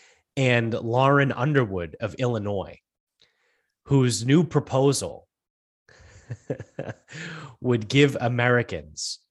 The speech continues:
a hundred dollar stimulus check per month in any month where the average U S gas prices exceed four dollars per gallon.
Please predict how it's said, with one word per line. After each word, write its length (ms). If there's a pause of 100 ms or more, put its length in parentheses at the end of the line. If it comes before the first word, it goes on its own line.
(460)
a 160
hundred 680
dollar 640 (120)
stimulus 720
check 500 (600)
per 260
month 500 (460)
in 180
any 400
month 520 (540)
where 140
the 160
average 680 (100)
U 300
S 180
gas 300
prices 720 (640)
exceed 520
four 280
dollars 400
per 200
gallon. 380